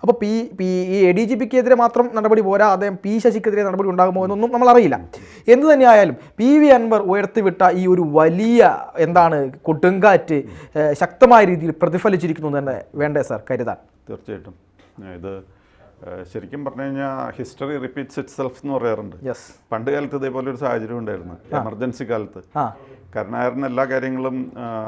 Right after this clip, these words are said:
Speaker 2: ഏ, ക-, എത്തിച്ചിരുന്ന ആള് ഡി ഐ ജി ജ-, ജയറാം പടിക്കലായിരുന്നു.
Speaker 1: ജയറാം പടിക്കൽ.
Speaker 2: ആ, ഐ ജി വി എൻ രാജൻ ഉണ്ടായിരുന്നു.
Speaker 1: ആ.
Speaker 2: വി എൻ രാജന് യാതൊരു റോളും ഇല്ലായിരുന്നു.
Speaker 1: ആ.
Speaker 2: ഈ കരുണാകരന് ആകെ വേണ്ടിയിരുന്നത് ജയറാം പടിക്കലിനായിരുന്നു.
Speaker 1: ആ.
Speaker 2: അപ്പൊ അത് കഴിഞ്ഞ് ഈ രാജൻ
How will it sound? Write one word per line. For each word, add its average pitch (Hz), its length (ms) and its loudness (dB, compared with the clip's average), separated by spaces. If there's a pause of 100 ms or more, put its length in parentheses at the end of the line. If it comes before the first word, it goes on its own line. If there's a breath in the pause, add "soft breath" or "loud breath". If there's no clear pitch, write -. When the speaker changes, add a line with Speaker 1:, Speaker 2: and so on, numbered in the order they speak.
(340)
Speaker 2:
ഏ, - 20 -6 (680)
ക-, 107 380 -8 (160)
എത്തിച്ചിരുന്ന 131 500 -8 (440)
ആള് 117 180 -6 (140)
ഡി 113 160 -10
ഐ - 100 -6
ജി 123 140 -10
ജ-, 120 100 -14 (100)
ജയറാം 120 320 -6
പടിക്കലായിരുന്നു. 107 440 -8
Speaker 1:
ജയറാം 139 200 -4
പടിക്കൽ. 110 200 -14 (460 soft breath)
Speaker 2:
ആ, 110 100 -14 (260)
ഐ - 20 -8 (120)
ജി 135 100 -6 (140)
വി 123 140 -6
എൻ 127 140 -6
രാജൻ 135 260 2
ഉണ്ടായിരുന്നു. 98 360 -8 (120)
Speaker 1:
ആ. - 20 -8 (360)
Speaker 2:
വി 110 140 -10
എൻ 123 120 -6
രാജന് 143 340 -2 (120)
യാതൊരു 131 320 0
റോളും 123 220 -2
ഇല്ലായിരുന്നു. 98 440 -8
Speaker 1:
ആ. - 20 -12 (480)
Speaker 2:
ഈ 104 60 -8 (560)
കരുണാകരന് 113 560 -8 (220)
ആകെ 120 260 -6
വേണ്ടിയിരുന്നത് 117 500 -8 (140)
ജയറാം 110 280 -8
പടിക്കലിനായിരുന്നു. 98 720 -14
Speaker 1:
ആ. 117 60 -14 (240)
Speaker 2:
അപ്പൊ - 140 -12
അത് 104 140 -8
കഴിഞ്ഞ് 117 260 -8 (480 soft breath)
ഈ 120 100 -8
രാജൻ 113 260 -2